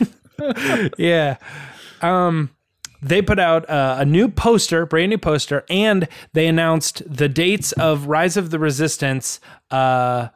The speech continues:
a, a specific Rise Against the Resist-, or Rise of the Resistance poster. I don't know if I specified that, but they're, uh, announcing the days.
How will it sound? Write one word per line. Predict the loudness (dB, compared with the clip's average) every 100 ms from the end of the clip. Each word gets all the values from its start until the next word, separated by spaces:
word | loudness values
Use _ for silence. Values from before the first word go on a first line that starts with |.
| -10
a, | -8 -4
a | -4
specific | -2 -4 -4 -2
Rise | 0 0 -2
Against | -4 -4
the | -2
Resist-, | -2 -2 -4 -6 -4
or | -2
Rise | 0 2 0 -2
of | -6 -4
the |
Resistance | -4 -4 -6 -8 -10
poster. | -6 -4 -4 -4
I | -6
don't | -6
know | -8
if | -10
I | -14
specified | -14 -12 -10 -10
that, | -12 -14 -20 -10
but | -2
they're, | 0 2
uh, | 0 0 0 -2
announcing | -2 0 0 0 -2
the | -2
days. | -2 0 0 -4